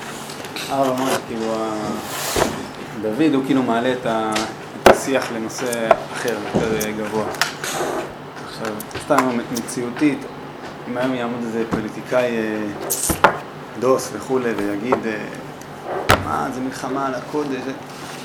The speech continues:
אני אומר, אולי אפשר מהסיפור פה לדייק שכאילו דוד, לפני שהוא אומר איזושהי אמירה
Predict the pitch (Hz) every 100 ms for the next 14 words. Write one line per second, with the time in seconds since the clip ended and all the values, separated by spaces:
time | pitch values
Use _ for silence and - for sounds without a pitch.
0 | - - - 131 143 135 135 135 143 139
1 | 131 123 - - 151 139 123 113 110 127
2 | 127 110 - 110 104 110 143 127 113 139
3 | 147 147 135 123 - - - - - -
4 | - 131 131 139 127 127 117 117 117 127
5 | 123 120